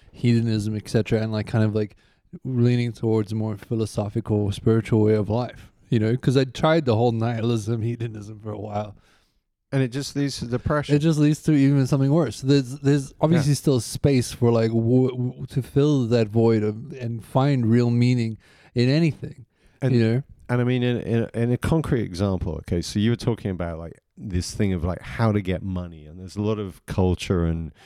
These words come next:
Speaker 2: advice and books and whatever about how can you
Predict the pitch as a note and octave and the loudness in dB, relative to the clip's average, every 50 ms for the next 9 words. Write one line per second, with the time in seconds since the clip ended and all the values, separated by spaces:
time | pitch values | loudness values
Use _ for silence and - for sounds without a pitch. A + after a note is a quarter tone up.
0 | - _ _ _ _ _ - B2+ A2 F2+ E2 F#2 G2+ G2 F#2 F#2 F2 - - - | -20 _ _ _ _ _ -2 -2 -2 0 0 0 0 0 0 -4 -6 -6 -6 -6
1 | F#2+ F2 D#2+ D2 G2 G2 F2+ - - - - F2 E2 E2 F2+ F#2 G2 G2 E2+ F2+ | -6 -6 -2 0 0 0 0 -4 -8 -8 -6 -4 -2 0 0 0 0 0 0 -2
2 | E2+ E2 D2+ F2 E2+ E2 E2 _ _ _ _ _ - - - A#2+ A#2 - - - | -2 -2 -4 -6 -8 -10 -12 _ _ _ _ _ -8 -2 0 0 0 0 -2 -2
3 | A2+ G2+ G2 G2+ G2 F#2+ F2 | 0 0 2 2 2 0 -2